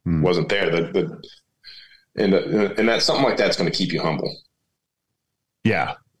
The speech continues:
Speaker 1: Um, well, and the, the, so the Medal of Honor criteria, right? Recipients must distinguish themselves, uh, conspicuously by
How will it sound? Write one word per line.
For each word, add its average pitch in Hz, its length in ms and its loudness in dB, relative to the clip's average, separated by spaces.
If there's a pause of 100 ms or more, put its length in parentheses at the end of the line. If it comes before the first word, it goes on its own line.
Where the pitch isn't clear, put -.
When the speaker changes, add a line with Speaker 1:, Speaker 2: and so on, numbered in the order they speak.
Speaker 1:
Um, 92 440 4 (120)
well, 123 160 6
and 120 100 6
the, 107 120 4
the, 98 200 4
so 110 140 4
the 101 60 6
Medal 123 200 6
of 127 80 4
Honor 120 160 4
criteria, 87 680 0 (360)
right? 92 180 2
Recipients 95 480 2
must 98 180 2
distinguish 95 360 2
themselves, 87 540 2
uh, 87 120 0
conspicuously 92 600 2
by 85 380 4